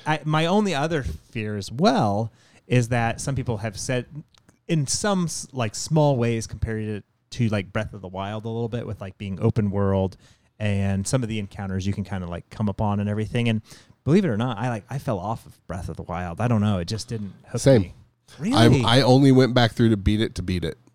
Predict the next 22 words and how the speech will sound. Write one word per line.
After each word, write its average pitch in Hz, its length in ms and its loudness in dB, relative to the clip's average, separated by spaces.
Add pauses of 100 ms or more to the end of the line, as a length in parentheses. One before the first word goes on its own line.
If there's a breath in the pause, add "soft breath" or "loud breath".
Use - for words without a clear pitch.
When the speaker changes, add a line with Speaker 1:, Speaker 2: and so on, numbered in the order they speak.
(440)
Speaker 1:
Wow, 135 260 2
I 160 80 2
didn't 165 180 2
know 151 140 2
that 151 120 0
you 143 100 0
fell 147 180 -2
off 143 160 -4
of 156 100 -4
it 156 120 -8
too. 175 260 6 (320 loud breath)
I 175 80 0
don't 220 180 2
know 165 140 4
why 127 320 -2
it 175 120 -8
didn't 135 240 -8
hook - 300 -2
me, 127 300 4 (560)
but 151 100 4
it 147 80 -2
just, 165 260 -4